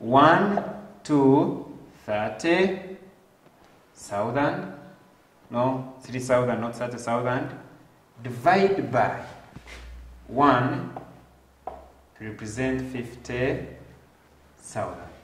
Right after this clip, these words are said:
This will be one out of three, zero, zero, zero, divide by one out of three, five, zero,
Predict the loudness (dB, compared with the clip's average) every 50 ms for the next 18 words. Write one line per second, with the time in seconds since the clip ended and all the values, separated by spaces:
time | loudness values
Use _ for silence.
0 | -20 -20 -20 -20 -20 _ _ -20 -20 -20 -16 -12 -4 4 8 8 10 10 8 6
1 | 4 4 4 6 6 4 2 2 0 2 4 4 6 6 6 4 2 -2 -6 -8
2 | -12 -12 -10 -4 2 4 4 6 6 4 2 0 -4 -6 -8 -12 -4 0 4 4
3 | 6 6 4 2 0 2 2 2 0 -2 -6 -10 -10 -8 -4 0 2 4 6 6
4 | 6 6 4 4 2 0 -2 -4 -8 -12 -16 -18 -20 -20 -20 _ _ _ _ _
5 | _ _ _ -18 -14 -8 -4 -4 -2 -2 -2 -4 -6 -6 -6 -6 -6 -6 -4 -4
6 | -2 0 0 0 0 -2 -4 -8 -12 -14 -18 -20 -20 -20 -20 -18 -16 -8 -2 2
7 | 2 4 4 2 0 0 0 2 2 2 2 0 -2 -6 -10 -12 -16 -18 -20 -20
8 | -20 _ _ _ _ _ -12 -4 0 2 4 4 4 4 2 0 -2 -4 -4 -6
9 | -10 -14 -18 -20 -20 -20 _ _ _ _ -2 0 2 2 2 0 0 0 0 0
10 | 2 0 0 -4 -6 -10 -14 -18 -20 -20 -20 -20 -20 _ -10 -8 -4 -2 0 0
11 | 0 0 0 -2 -4 -8 -2 2 4 4 6 4 2 0 -4 -6 -8 -6 -2 -2
12 | 0 2 2 2 0 0 -4 -8 -12